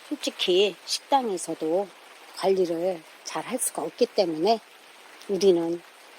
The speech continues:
같이 약을 먹고 사는 것이다. 작물들과 함께. 뭐, 시-,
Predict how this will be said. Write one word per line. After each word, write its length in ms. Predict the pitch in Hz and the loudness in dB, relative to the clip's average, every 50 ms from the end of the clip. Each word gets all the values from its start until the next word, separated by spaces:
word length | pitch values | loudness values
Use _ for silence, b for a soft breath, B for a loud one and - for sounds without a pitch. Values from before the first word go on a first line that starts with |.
| - - - - - - - - - - - - | -20 -20 -20 -20 -20 -20 -20 -20 -20 -20 -12 -8
같이 380 | - - - - - - - | -8 -6 -4 -4 -4 -4 -4
약을 280 | 175 170 175 196 208 196 | -6 -6 -4 -4 -2 -2
먹고 300 | 196 185 - - - 170 | -4 -6 -8 -8 -12 -12
사는 320 | - - - 208 202 202 | -10 -10 -10 -10 -12 -14
것이다. 380 | 180 196 185 - - - 202 185 185 - - - - - - - - - - - - - - - | -14 -10 -10 -10 -8 -8 -10 -10 -10 -12 -18 -20 -20 -20 -20 -20 -20 -20 -20 -20 -20 -16 -8 -6
작물들과 640 | - 190 202 202 208 202 180 - 180 180 - 180 | -2 0 2 4 4 2 2 0 -6 -6 -6 -6
함께. 340 | 196 202 - - 180 180 - - - - - - - - - - | -8 -10 -14 -14 -14 -14 -14 -14 -12 -10 -10 -10 -10 -10 -8 -6
뭐, 120 | 190 180 | -6 -6
시-, 160 | - - - | -6 -8 -10